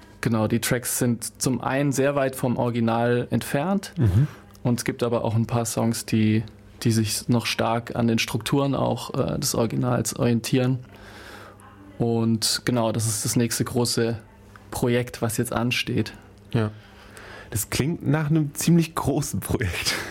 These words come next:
Speaker 2: Also, ich, du hast jetzt ein paar KünstlerInnen genannt. Ich denke, es gibt noch viel mehr. Wie wählt Mensch sowas aus? Habt ihr so ein, ein Roulette gedreht und gesagt, okay, von dem nehmen wir jetzt diesen Song? Oder hattet ihr schon,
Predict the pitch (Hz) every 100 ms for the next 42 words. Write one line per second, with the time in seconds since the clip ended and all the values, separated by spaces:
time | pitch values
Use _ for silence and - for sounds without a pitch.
0 | - - - - 143 131 113 - 135 104
1 | - - - - - 117 117 139 - 139
2 | - - - 104 113 143 143 156 - 147
3 | 139 131 123 147 147 143 127 151 156 -
4 | 139 131 - 135 - 123 - - 113 104
5 | 113 147 - 90 - - - - - 135
6 | 120 - 120 127 - - 110 123 123 -
7 | - - 107 104 98 104 - - - -
8 | 131 202 233 - - - 117 104 101 101
9 | 101 98 - - - 101 92 95 110 147
10 | - - - - - 123 123 135 147 156
11 | 113 101 98 - - - - 98 - 139
12 | 131 123 117 110 107 - 104 101 - -
13 | 147 170 175 - - - 107 110 113 113
14 | 104 113 107 107